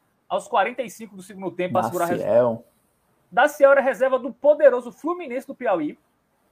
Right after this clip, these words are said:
Speaker 2: Hum.
Speaker 1: né? É, Grasson não jogava há seis meses, né? E o Ramon Baiano, é, ele teve uma lesão, eu só não sei se foi antes ou depois da contratação, mas até um jogador que você pode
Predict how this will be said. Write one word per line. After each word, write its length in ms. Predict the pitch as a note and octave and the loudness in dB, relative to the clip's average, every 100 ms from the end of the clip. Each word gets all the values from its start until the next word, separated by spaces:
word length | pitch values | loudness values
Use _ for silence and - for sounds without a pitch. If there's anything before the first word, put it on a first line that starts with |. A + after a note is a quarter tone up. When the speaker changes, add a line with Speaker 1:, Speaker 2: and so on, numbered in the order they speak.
| - | -14
Speaker 2:
Hum. 200 | A3+ C#4+ | -8 -4
Speaker 1:
né? 340 | G#3+ D#3 G3+ - | -4 -4 -8 -10
É, 800 | - D#3+ E3 D#3 D3+ D3 C#3+ C#3 _ | -16 -12 -8 -4 -2 0 -2 -4 _
Grasson 560 | F3 C#4+ D4 - C4+ A#3 | 2 4 4 0 -2 0
não 160 | D4 | -4
jogava 420 | E4 D4 G#3+ G3+ G3+ | 0 0 2 -2 -2
há 20 | |
seis 360 | - D4 A#3+ | -4 -6 -6
meses, 600 | F3 F3+ A3 D4 E4+ - _ _ _ _ _ _ _ _ | -6 -6 -6 -10 -14 -16 _ _ _ _ _ _ _ _
né? 340 | D#3+ A3 - _ | -4 -4 -4 _
E 120 | B3+ | -4
o 120 | F#4 | -2
Ramon 320 | C#4 D#4 D4 C#4+ | 0 0 -2 0
Baiano, 680 | A#3+ A3+ D4 E4+ C#4 F#3 _ | 0 2 0 0 -8 -12 _
é, 380 | G3 A3+ A3 - _ - | -8 -8 -8 -12 _ -2
ele 200 | C4+ F4+ | -2 2
teve 260 | D#4+ D4+ | 2 2
uma 120 | D#4+ D#4+ | 0 0
lesão, 440 | C4+ G3 D4+ C#4 | 0 0 -4 -4
eu 60 | A3+ | -8
só 140 | D4+ | -10
não 80 | E4+ | -8
sei 140 | - | -10
se 100 | D4+ | -8
foi 140 | E4 B3+ | -2 -2
antes 140 | C4+ | -2
ou 60 | D#4+ | -8
depois 220 | D#4 D4 | -10 -4
da 100 | C#4 | -2
contratação, 680 | C#4+ C#4 C#4+ D4 C#4+ - - _ _ | -2 -4 -4 -4 -6 -10 -12 _ _
mas 160 | D4 D#4+ | -6 -6
até 200 | F4 F4+ | -4 -6
um 100 | E4+ | -2
jogador 340 | D#4 C#4+ D4+ | -2 0 -2
que 80 | D4+ | -4
você 280 | D4+ D#4 D#4 | -10 -8 -10
pode 880 | - C4 C#4 C#4 D4 D4 C#4+ B3+ | -2 0 0 0 -8 -6 -8 -12